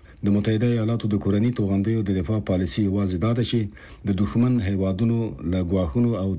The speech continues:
تصادفي یا غیر مجاز توغندیو توغولو له خطر څخه په امن کې پاتې شي. دغه اجرایي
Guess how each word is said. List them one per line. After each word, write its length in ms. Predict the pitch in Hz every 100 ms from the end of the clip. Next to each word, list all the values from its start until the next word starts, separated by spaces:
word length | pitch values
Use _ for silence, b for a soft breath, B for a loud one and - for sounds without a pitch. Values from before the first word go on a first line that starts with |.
| 71
تصادفي 500 | - 90 87 73 117
یا 160 | 101 92
غیر 180 | 110 104 95
مجاز 260 | 92 117 104 101
توغندیو 440 | 92 92 110 110 90
توغولو 340 | 87 95 110 92
له 40 | 80
خطر 180 | 80 98 -
څخه 120 | - 101
په 60 | 98
امن 160 | 95 90
کې 80 | 92 107
پاتې 240 | 92 76 69
شي. 120 | 67 64 - - - - - - - - - - - - - 98
دغه 140 | 110 117
اجرایي 340 | 123 127